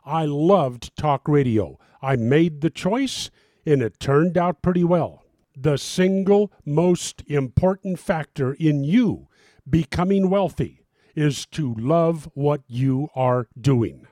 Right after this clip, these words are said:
If you lack the motivation to really search for something you love, then you're gonna choose the path of least resistance, settle into a job of some sort. The work won't inspire you. You'll end up spending your life trying to find fulfillment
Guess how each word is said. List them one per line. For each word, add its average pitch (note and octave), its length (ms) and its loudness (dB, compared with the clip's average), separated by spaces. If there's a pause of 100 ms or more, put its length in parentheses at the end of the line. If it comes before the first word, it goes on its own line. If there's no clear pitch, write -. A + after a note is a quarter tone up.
(400)
If E3+ 180 2
you E3 100 2
lack C#3+ 280 -2
the D#3 80 0
motivation D#3 640 0 (220)
to E3+ 140 -2
really A#3 360 -4
search G#3+ 460 -4
for A#2+ 140 -10
something C#3+ 460 -4
you C3+ 140 -6
love, G3 400 -8 (320)
then G3 220 0
you're G3+ 80 0
gonna D#3 200 -2
choose E3 440 -6
the C3 100 -4
path D3 340 -6
of G2+ 140 -8
least G#3 380 -4
resistance, C#3+ 640 -6
settle D#3+ 340 -4
into C#3+ 240 0
a A#2+ 60 -6
job C#3+ 400 -2
of A2+ 100 -8
some A#2+ 300 -6
sort. G3 400 -6 (560)
The C#3 140 2
work F#3 380 0
won't F3+ 420 0
inspire D#3 760 -2
you. C#3+ 360 -6 (260)
You'll C#3+ 240 0
end F3+ 200 0
up E3 160 -2
spending G#3+ 680 -2
your G3 120 2
life D3 300 -2
trying D3 380 -4
to C3+ 60 -2
find D3+ 520 -2
fulfillment F#3 720 0